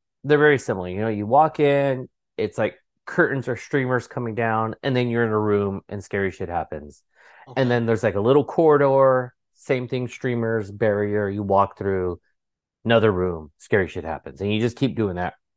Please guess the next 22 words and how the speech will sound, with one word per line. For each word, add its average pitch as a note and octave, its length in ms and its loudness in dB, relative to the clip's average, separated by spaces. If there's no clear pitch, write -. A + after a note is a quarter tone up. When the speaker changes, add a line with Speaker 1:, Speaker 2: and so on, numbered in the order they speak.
Speaker 1:
wash, F#2 280 -6
rinse, G2+ 220 -8
repeat. - 320 -14
Um, G2 440 2
the, G#2 240 2
the A#2+ 80 2
Blumhouse D3+ 1000 0
made, E3+ 320 -2
no, C#3+ 200 4
sorry, A#2+ 320 0
the A2 200 -4
Evil G#3+ 320 0
Dead, C#3+ 500 0
was A#2+ 180 -4
it - 100 -6
Evil C#3 160 -2
Dead A#2+ 280 -2
Rise A#2+ 400 0
or G2+ 80 -4
Evil A2+ 240 -6
Dead A2 200 -4
Rising? B2+ 500 -4